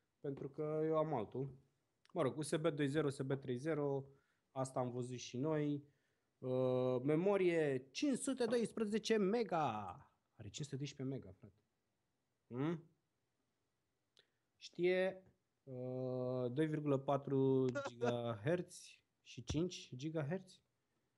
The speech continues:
Speaker 1: S-a,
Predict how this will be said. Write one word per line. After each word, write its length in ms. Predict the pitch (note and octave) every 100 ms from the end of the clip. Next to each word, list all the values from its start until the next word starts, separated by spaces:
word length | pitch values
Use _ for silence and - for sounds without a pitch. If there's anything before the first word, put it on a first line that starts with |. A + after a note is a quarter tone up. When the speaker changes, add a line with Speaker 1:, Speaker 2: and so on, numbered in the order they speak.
| _ _ _ _ _ _ D3 _ _ _ _ _ _ _ _ _ _ _ _ _ _ _ _ _ _ _ _ _ _ _ _ _
Speaker 1:
S-a, 180 | A#2